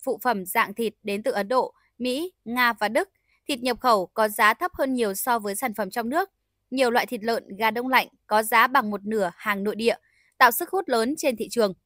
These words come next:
Còn theo thống kê của Cục Chăn nuôi, từ đầu năm đến nay, cả nước phát sinh một nghìn bốn trăm bốn mươi ổ dịch tả lợn châu Phi tại bốn mươi tám tỉnh, thành phố, tăng hai phẩy ba mươi tám lần so với năm hai nghìn không trăm hai mươi ba.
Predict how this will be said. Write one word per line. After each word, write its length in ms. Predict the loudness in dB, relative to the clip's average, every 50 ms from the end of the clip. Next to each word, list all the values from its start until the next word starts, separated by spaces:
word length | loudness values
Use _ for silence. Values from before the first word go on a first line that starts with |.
| _ _ _ _ _ _ _ _ _ _ _ _
Còn 240 | 8 8 8 8 6
theo 140 | 2 2 4
thống 220 | 4 0 0 2
kê 180 | 4 4 4 4
của 140 | 2 0
Cục 220 | 2 2 0 0 _
Chăn 200 | 0 0 0 2
nuôi, 220 | 4 4 4 4 0 _ _ _ _
từ 120 | -4 0 2
đầu 140 | 4 4 4
năm 260 | 4 4 4 4 4
đến 160 | 0 0 4
nay, 220 | 4 4 2 2 -2 _ _ _
cả 100 | 0 2
nước 240 | 2 0 -2 2
phát 160 | 2 0 0 2
sinh 300 | 0 -2 -2 -2 -2 -2
một 160 | -2 -4 -4
nghìn 240 | -6 -6 -6 -4 -4
bốn 200 | -4 -4 -4 -4
trăm 260 | -2 -2 -2 -2 -2
bốn 220 | -4 -4 -2 -2
mươi 100 | -2 -2
ổ 180 | -2 -2 -4 -4
dịch 260 | -4 -6 -8 -8 _
tả 140 | 0 0 2
lợn 200 | 2 -2 -6 -6
châu 160 | -6 -6 -6
Phi 260 | -4 -4 -4 -4 -4 _ _ _ _ _ _ _
tại 180 | 4 4 4
bốn 220 | 4 -2 -2 -2 -2
mươi 80 | -6 0 _
tám 240 | 4 4 4 4 -2
tỉnh, 220 | -6 -6 -6 -4
thành 180 | -6 -8 -8 -4
phố, 320 | -2 0 0 0 0 -2 _ _ _ _ _
tăng 200 | 2 2 2 2
hai 240 | 0 2 2 2 2
phẩy 200 | 0 0 -2 0
ba 160 | 2 0 0
mươi 140 | 0 -2 -2 _
tám 160 | 0 0 2
lần 220 | 2 0 0 0 -4 _ _ _
so 260 | _ -2 2 2 2 2
với 140 | 2 -2
năm 180 | -2 -2 -4 -4
hai 140 | -4 -6 -6
nghìn 180 | -6 -6 -6
không 140 | -6 -8 -8
trăm 160 | -6 -6 -6
hai 120 | -4 -2 2
mươi 40 | 4
ba. 200 | 4 4 4